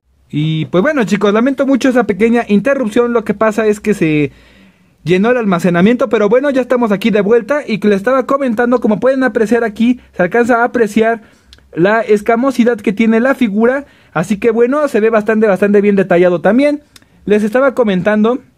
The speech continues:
eh, como pueden ver, también el detalle que tiene aquí se ve bastante genial. La araña que tiene en la parte trasera también no pierde la articulación, entonces eso se agradece bastante.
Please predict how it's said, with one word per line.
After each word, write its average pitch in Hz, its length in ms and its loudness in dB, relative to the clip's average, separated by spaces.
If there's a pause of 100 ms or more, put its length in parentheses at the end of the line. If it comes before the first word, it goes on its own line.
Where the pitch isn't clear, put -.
(680)
eh, 165 380 0
como 170 180 0
pueden 220 260 2
ver, 208 240 0
también 185 260 0
el 226 100 0
detalle 190 360 0
que 165 120 -6
tiene 190 260 0
aquí 208 360 -2
se - 140 -6
ve 180 100 0
bastante 190 420 0
genial. 220 420 0 (420)
La 269 440 0
araña 214 500 -2
que 202 120 -2
tiene 214 180 2
en 208 60 4
la 170 100 0
parte 196 260 0
trasera 196 560 -2 (480)
también 180 340 0
no 196 240 0
pierde 196 340 2
la 151 160 2
articulación, 156 640 -2
entonces 226 280 0
eso 220 100 0
se 208 100 0
agradece 170 440 0
bastante. 240 600 0